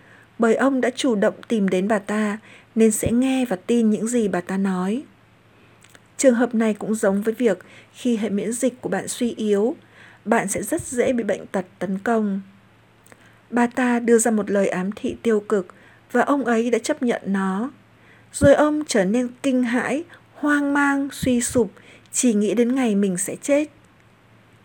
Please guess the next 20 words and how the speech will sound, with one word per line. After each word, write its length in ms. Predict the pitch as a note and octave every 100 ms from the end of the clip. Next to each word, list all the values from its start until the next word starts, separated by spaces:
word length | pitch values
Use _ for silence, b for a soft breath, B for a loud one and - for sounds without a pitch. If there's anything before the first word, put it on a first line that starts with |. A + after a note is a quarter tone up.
| _
Chính 200 | - A#3+
nỗi 100 | C4
sợ 260 | C#4 C4+ -
hãi 200 | G#3+ A3
ấy 260 | G#3 G3+
đã 120 | G#3+ A3+
len 320 | B3 B3 A#3+
lỏi 160 | A3+
vào 80 | F#3+
tiềm 280 | F#3+ A3 G3
thức, 220 | - F4+ - B B B
khiến 260 | - A#3+ A#3+
tiềm 280 | C4+ G3 F#3
thức 220 | E4+ F4
nhìn 280 | C4 B3 G#3
nhận 260 | A3+ G3+
nó 200 | G#3 G3+
là 120 | B3 B3+
sự 180 | A#3+ -
thật 200 | B3